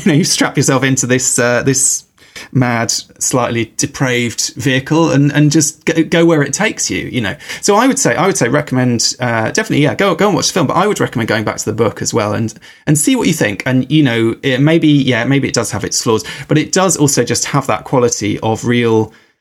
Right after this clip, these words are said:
you know, if you like Stephen King's kind of approach to horror and so on, I think there's a lot of that. It's got that in spades. And I mean, I, I also, I have to say, I, um, I didn't read it as a, I think you, you, you got hold of an old paperback, didn't you? I was actually listening to it on Audible because I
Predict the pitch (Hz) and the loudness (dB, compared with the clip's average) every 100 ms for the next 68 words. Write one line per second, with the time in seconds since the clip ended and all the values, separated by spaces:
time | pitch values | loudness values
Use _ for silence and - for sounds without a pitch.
0 | _ _ _ _ 139 127 139 139 151 160 | _ _ _ _ 2 2 4 4 4 0
1 | - 147 120 110 104 127 110 104 - 127 | -2 -2 0 -2 -2 0 0 -2 -2 -2
2 | 107 104 - 135 - - - 113 104 101 | -2 -4 -4 -4 -2 -4 -2 0 0 -2
3 | 101 107 98 117 98 104 - - 113 110 | -4 -4 -2 0 0 -2 -2 -2 -2 0
4 | 101 101 98 - 95 87 - - - 135 | 0 0 -2 -4 -4 -4 -10 -10 -2 -2
5 | 117 104 101 - - 104 101 131 - 113 | 0 -2 -2 -2 -2 -2 -2 -4 -6 -2
6 | 120 117 113 - - 147 160 165 160 160 | -2 0 -2 -6 -8 -2 0 0 2 4
7 | 156 - 120 107 - 127 127 - 117 120 | 4 4 2 0 -2 -4 -2 0 0 2
8 | 120 120 113 110 110 - - 151 147 131 | 2 0 0 -2 -4 -6 0 2 2 2
9 | 113 104 - 107 117 104 104 - 151 120 | 0 -2 -2 -2 0 2 0 0 0 0
10 | - 139 135 143 147 - 117 107 104 98 | 0 -2 2 2 2 0 0 0 -2 0
11 | 139 107 - - 123 104 131 127 - 113 | -2 -2 -6 0 0 2 0 0 -2 -2
12 | 127 - 107 - - 110 127 117 - 82 | 0 0 -2 -4 -4 0 0 0 -2 -6
13 | 90 - 107 110 110 107 113 | -6 -8 -6 -2 0 0 -4